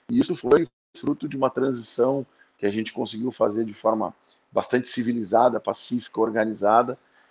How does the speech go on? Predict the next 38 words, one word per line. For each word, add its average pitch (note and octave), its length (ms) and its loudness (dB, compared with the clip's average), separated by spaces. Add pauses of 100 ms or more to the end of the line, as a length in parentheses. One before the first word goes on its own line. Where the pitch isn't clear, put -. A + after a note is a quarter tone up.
e G#2+ 80 2
ao A#2+ 120 10
mesmo C3 260 6
tempo C#3 500 2
a B2 120 8
decisão C3+ 480 2
que - 80 -14
tomamos C#3 500 2
quando A2+ 400 -4 (220)
ganhamos G#2 240 2
a G#2 80 8
eleição, G#2+ 480 0 (240)
mesmo C3+ 320 6
tendo D#3 240 0
um D#3+ 100 -4
projeto, C#3+ 500 4 (520)
é, A2+ 100 2
que A2+ 140 -4
se A#2 180 -8
diferenciava B2+ 960 6 (300)
daquele A2 400 6
momento A2+ 560 2
do G2 240 -8
clube, C3+ 480 0 (340)
nós G#2+ 260 8
apostamos C3+ 600 4
muito, B2 460 -2
né, G#2+ 260 0 (320)
é, G2+ 320 2
no, B2 640 8 (320)
no G2+ 200 0
elenco A#2 300 2
que - 100 -20
estava A#2+ 320 4
disputando A#2+ 420 -6
o A#2 40 -6
Campeonato A2+ 420 -4
Brasileiro, A2 640 -2